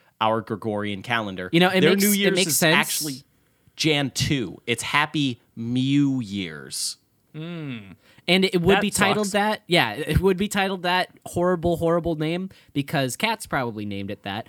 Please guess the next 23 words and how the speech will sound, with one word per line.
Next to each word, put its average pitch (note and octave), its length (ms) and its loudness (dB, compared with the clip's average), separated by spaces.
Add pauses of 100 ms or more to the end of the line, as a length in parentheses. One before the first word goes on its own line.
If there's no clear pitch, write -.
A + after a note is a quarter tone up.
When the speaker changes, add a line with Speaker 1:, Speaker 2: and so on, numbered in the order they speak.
(320)
Speaker 2:
And C3 280 -2
I D3+ 120 2
can E3+ 200 -4
confirm F#3 420 -2
that - 120 -12
cats A#2 260 -4
are A2+ 60 -6
assholes A2 500 -6
because B2 580 -4
my A2 200 -2
cat A#2 280 -4
this G#2+ 180 -8
morning, C#3 400 -2 (240)
to C#3+ 100 -2
get C3 140 -2
my B2 120 -2
attention A#2+ 640 -4
to G#2 240 -6
feed A#3 240 -2
him, A#2+ 260 -4 (240)
broke B2 440 -2
two C#3+ 200 6
glasses F#3+ 640 -2